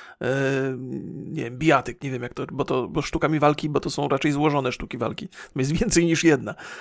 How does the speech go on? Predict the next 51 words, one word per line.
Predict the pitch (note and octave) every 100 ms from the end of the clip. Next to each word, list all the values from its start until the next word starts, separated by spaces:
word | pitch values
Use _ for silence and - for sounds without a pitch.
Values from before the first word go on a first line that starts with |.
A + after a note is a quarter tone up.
| -
więc | C#3 C#3
sztuką | - D3+ D#3
walki | D3+ C#3+
tego | D3 D#3+
nie | E3
nazwę, | F3 C#3+ A#2+ A#2+
ale | C3
jeżeli | C3+ C3+ C#3
chodzi | D3+ D3
o |
imprezę | D3 C#3+ D#3 D3
sportową | - C3+ C#3 C3+ C#3+
taką, | B2+ - C3+ D3 _ _ - - - -
e, | B2+ C3+
związaną | C3+ D3 C#3+ D3 D3
z, | C3
z, | C3+ C#3 B2+ A#2+ C#3 - C#3+ - C#3
z |
walką, | C3+ C3 C3 D3+ F3+ F#3 - -
no | D#3+
to | E3+
to | E3
się | D#3 D3
ogląda | D3 D#3 D3+
bardzo | D3+ D#3
dobrze, | D3+ C3 - -
nie? | - B2+ - - -
I, | - D3+
i, | - D#3+ D#3+
i, | C#3+ - - C#3+
i |
tak | - C#3+
myślę | D3+ -
sobie, | - E3+
no |
fajnie, | D#3+ F3 D#3+
że | C3+ C3+
Fame | C#3+ C#3+
M | C#3
M | C#3
A | C#3+
idzie | C#3+ C#3+
w |
stronę | - - C#3+ C3+
tego | C3 C3+
sportu, | - A#2+ - E3+
ale | E3
zastanawiam | D3 D3+ D#3+ F3+
się, | E3+
czy | - D#3
to | - D3+